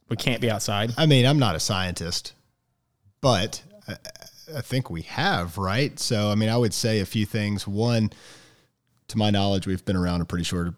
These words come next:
Speaker 2: amount of time, right? Um, but, I mean, we have changed quite a bit, haven't we? Don't we have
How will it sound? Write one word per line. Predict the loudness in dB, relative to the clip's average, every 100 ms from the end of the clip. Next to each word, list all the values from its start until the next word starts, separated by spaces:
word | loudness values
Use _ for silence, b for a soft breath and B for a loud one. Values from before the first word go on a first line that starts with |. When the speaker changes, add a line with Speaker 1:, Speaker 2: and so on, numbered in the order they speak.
| -6
Speaker 2:
amount | -4 -2
of | -2
time, | -2 -2 -4 -6 -4
right? | 0 0 -4 -10 B B B
Um, | -4 -2 0 -4 -2
but, | 0 2
I |
mean, | 0 0
we | -2
have | -2 -2
changed | -2 -2
quite | -4 -4
a |
bit, | -4 -2
haven't | 0 2
we? | 2
Don't | 2 2
we | 4
have | 2 -2